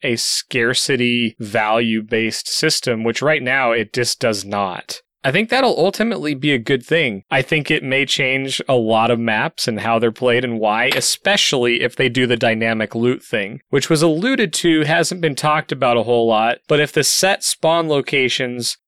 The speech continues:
for led X's and red cards and all that go away and it's more dynamic, that combined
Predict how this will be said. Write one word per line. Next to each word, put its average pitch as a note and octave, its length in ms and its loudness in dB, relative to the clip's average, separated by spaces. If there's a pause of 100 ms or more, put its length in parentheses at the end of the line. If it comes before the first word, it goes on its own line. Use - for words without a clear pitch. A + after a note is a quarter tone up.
for C#3+ 240 2
led B2 280 2
X's A#2+ 420 0
and A#2+ 160 0
red A#2 240 2
cards A2+ 340 0
and A2+ 240 -4 (200)
all A#2 180 2
that A2+ 300 -2
go B2+ 180 2
away B2+ 540 2
and A#2+ 100 -2
it's - 160 -6
more B2 220 2
dynamic, A#2 800 -2 (260)
that C3 440 -2
combined C3 880 0